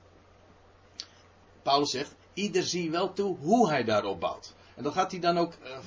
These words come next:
vervolgens toelichten. Vers elf. "Want een ander fundament dan dat er ligt, namelijk Jezus Christus,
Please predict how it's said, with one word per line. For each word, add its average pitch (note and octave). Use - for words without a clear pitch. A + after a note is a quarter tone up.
vervolgens D#3
toelichten. F3+
Vers -
elf. -
"Want G3+
een C3+
ander C#4
fundament A3
dan E3
dat D3
er A#2
ligt, C#3
namelijk A2+
Jezus F3
Christus, -